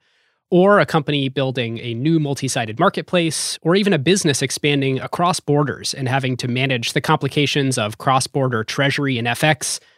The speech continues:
the more we dug into the industry and the more we got to know J P Morgan Payments,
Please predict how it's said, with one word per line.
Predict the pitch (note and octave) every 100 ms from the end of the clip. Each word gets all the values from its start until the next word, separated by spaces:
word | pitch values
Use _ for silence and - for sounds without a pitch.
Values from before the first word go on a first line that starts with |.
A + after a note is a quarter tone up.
| _ -
the |
more | D3 G#3
we | G3
dug | D#3 C#3+
into | C3+
the | B2+ C3
industry | C3 - C3+ B2+ A#2+
and | A#2+
the | A#2
more | A#2+ C3
we | B2+
got | A#2 G#2+
to | B2
know | A2
J | A#2
P | A#2 A#2+
Morgan | G#2+ G#2+
Payments, | G#2+ E3 B2+ A2 -